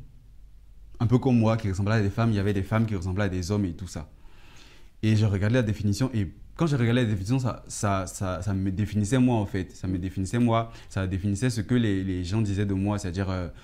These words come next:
je suis un homme, je ressemble à une femme et tout, voilà. Ça, c-, franchement, ça me définissait et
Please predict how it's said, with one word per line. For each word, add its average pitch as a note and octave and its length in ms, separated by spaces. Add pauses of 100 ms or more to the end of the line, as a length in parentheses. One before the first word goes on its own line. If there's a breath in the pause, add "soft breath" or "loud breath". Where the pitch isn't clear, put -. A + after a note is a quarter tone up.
(280 loud breath)
je - 60
suis F#2 100
un G#2 120
homme, G#2 160
je G2 60
ressemble G2 180
à G2+ 40
une G2+ 60
femme G#2 200
et F2 100
tout, G2+ 340
voilà. F2 340
Ça, E2+ 400
c-, - 220
franchement, G#2+ 260
ça C3 120
me F#2+ 100
définissait F2+ 580
et F2 360